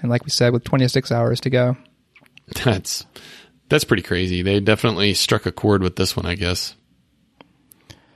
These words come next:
Speaker 1: Yeah, I guess all the, uh, people that backed the Pano book just came back for more.
Speaker 2: Yeah.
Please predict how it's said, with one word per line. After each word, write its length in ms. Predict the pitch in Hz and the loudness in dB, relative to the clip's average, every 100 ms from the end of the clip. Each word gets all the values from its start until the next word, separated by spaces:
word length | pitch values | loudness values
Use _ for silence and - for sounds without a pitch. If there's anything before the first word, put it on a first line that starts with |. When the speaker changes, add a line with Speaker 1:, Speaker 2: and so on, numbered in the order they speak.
| _ _ _ _ _ | _ _ _ _ _
Speaker 1:
Yeah, 100 | 143 | 2
I 40 | |
guess 200 | 135 160 165 | 4 4 6
all 140 | 147 | 6
the, 180 | 143 131 | 6 6
uh, 80 | 123 | 6
people 300 | 139 139 131 | 4 4 4
that 220 | 120 - _ _ _ _ _ - | 4 0 _ _ _ _ _ 0
backed 260 | 131 131 | 2 2
the 80 | - | 0
Pano 340 | - 135 135 120 | 0 2 2 4
book 220 | 117 - | 2 2
just 340 | 123 - - - - - _ _ | -4 -4 -10 -18 -20 -20 _ _
came 240 | - 131 123 | -2 0 4
back 240 | 123 127 | 2 2
for 120 | - 117 | 0 0
more. 380 | 120 127 117 - - _ _ _ _ _ _ _ _ | 2 2 0 -4 -18 _ _ _ _ _ _ _ _
Speaker 2:
Yeah. 300 | 107 92 104 | -4 -2 -4